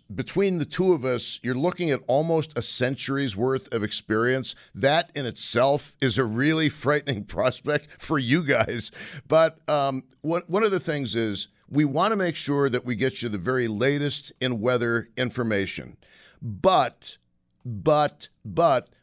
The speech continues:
we also don't wanna run around like chickens with our heads cut off. The sky is falling, the sky is falling, because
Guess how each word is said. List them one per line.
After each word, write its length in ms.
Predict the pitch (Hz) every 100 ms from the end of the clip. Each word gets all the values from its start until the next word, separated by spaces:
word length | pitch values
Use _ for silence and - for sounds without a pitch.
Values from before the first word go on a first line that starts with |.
| -
we 240 | 156 156 -
also 640 | 165 175 - - 151 147 139
don't 340 | - 151 156
wanna 260 | 151 147 135
run 220 | 135 143
around 540 | 131 151 156 147 139 -
like 340 | 127 131 120 -
chickens 520 | - 156 151 139 101
with 140 | 127
our 100 | 123
heads 240 | 151 185 131
cut 200 | 135 131
off. 300 | 123 120 -
The 100 | 123
sky 400 | - 139 143 151
is 180 | 131
falling, 460 | - 143 127 127 117
the 80 | 113
sky 300 | - 196 190
is 140 | 117
falling, 340 | - 101 85 90
because 360 | 107 123 107